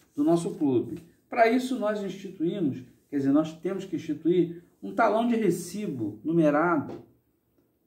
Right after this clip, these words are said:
Não precisa ser um talão de recibo, não é uma nota fiscal, né? Ele tem que ser um talão de recibo feito numa gráfica e que ele seja numerado, devidamente numerado, ou com os dados do clube, né?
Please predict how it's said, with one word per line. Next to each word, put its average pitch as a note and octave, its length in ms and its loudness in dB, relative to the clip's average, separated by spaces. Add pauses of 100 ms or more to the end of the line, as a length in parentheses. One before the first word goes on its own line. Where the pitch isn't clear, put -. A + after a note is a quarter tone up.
Não E3+ 140 -2
precisa G#3 380 -6
ser - 260 -6
um G3 120 -4
talão E3+ 280 4
de E3 80 2
recibo, D#3 1000 0
não D3 120 6
é G3+ 60 4
uma G#3+ 140 0
nota D#3 240 0
fiscal, A#2+ 520 -2
né? B2 220 -4 (580)
Ele A#2+ 160 -2
tem F3 300 0
que - 100 -8
ser - 140 0
um D3+ 100 4
talão C#3+ 280 2
de D3+ 80 2
recibo F#3+ 420 -2
feito - 320 0
numa G3 200 2
gráfica F#3+ 540 0 (480)
e G3+ 100 -12
que - 120 -8
ele A3+ 320 -6
seja G3 300 -2
numerado, E3+ 540 -2
devidamente E3+ 560 0
numerado, C#3 800 -2 (160)
ou G3+ 460 -4
com D#4+ 100 0
os F3+ 100 -2
dados E3+ 280 2
do C#3+ 240 -6
clube, F3 320 0
né? F3+ 280 0